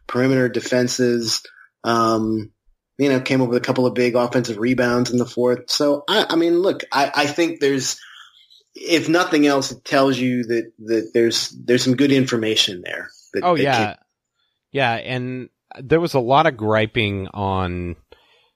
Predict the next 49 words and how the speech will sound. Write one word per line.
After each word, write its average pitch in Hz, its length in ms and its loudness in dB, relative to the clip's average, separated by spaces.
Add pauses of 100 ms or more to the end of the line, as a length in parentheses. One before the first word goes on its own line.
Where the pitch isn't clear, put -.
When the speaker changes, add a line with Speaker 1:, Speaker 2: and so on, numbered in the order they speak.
(220)
Speaker 2:
the, 92 420 4
uh, 87 200 2
Twitter 120 240 2
feed 110 420 0
and 95 160 -2
on 90 220 -4
the 85 200 -2
Cavs, 92 680 -2
uh, 85 220 -2
li-, 90 360 -4
or 95 380 -2
Cavs 95 280 -2
blog 90 240 -2
live 92 260 -2
thread 90 360 -4 (520)
about, 98 540 4
you 101 200 -2
know, 87 180 -2
playing 107 360 0
Tristan 98 360 -4
Thompson 90 720 -2
over, 85 680 0 (640)
uh, 82 200 0
Channing 104 340 -6
Frye, 123 280 -2
but 101 220 -4 (180)
I 131 260 0 (160)
didn't 110 260 -4
think 101 180 -6
Tristan 113 340 -6
Thompson 104 360 -2
had 95 200 0
anything 107 440 2
to 90 80 0
do 92 220 2
with 87 160 -2
the 92 100 0
reason 87 380 -2
that 85 180 -2
they 95 100 2
were 85 120 0
behind 87 360 0
in 80 120 -6
those 76 160 -8
games. 90 360 0
I 85 100 -2
mean, 85 140 -4
it 85 100 -4
was, 85 280 -4